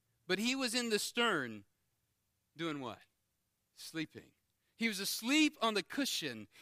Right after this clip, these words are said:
and they woke him and said, "Teacher, don't you care that we're perishing?" And he awoke and rebuked the wind and said, "Peace, be still." And the wind ceased.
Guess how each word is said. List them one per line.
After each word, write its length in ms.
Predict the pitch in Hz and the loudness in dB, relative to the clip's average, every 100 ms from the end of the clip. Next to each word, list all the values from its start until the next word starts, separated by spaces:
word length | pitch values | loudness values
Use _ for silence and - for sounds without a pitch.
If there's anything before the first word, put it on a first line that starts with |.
| - - | -10 -4
and 140 | 226 | 4
they 100 | 208 | 4
woke 360 | 190 254 294 294 | 6 6 6 4
him 140 | 247 | 0
and 120 | 220 | 0
said, 220 | - 233 - | 2 2 2
"Teacher, 540 | 302 302 233 165 127 - - | 0 0 0 -2 -4 -10 2
don't 260 | 196 302 294 | 6 6 4
you 120 | 254 | -2
care 440 | - 247 254 277 294 | -2 4 8 10 8
that 140 | 240 | 4
we're 120 | 208 | 0
perishing?" 840 | - 247 247 285 - 311 311 311 - _ _ _ _ _ - | 0 2 2 2 -2 -2 -2 -4 -8 _ _ _ _ _ -8
And 80 | |
he 80 | 160 | -4
awoke 400 | 151 160 202 208 | -2 0 0 0
and 160 | 185 151 | -4 -6
rebuked 500 | 131 156 190 - 165 | -6 -6 -6 -8 -10
the 100 | 156 | -6
wind 340 | 160 165 170 | -4 -4 -4
and 140 | 147 139 | -6 -6
said, 420 | - 127 117 113 - | -4 -2 -2 -4 -10
"Peace, 260 | 160 170 | -14 -14
be 160 | - 135 | -10 -10
still." 560 | - - 113 110 101 - _ _ _ _ - | -10 -8 -8 -8 -12 -18 _ _ _ _ -18
And 80 | 110 | -10
the 40 | |
wind 240 | 131 139 | -8 -8
ceased. 560 | - - 117 98 - | -8 -10 -10 -12 -16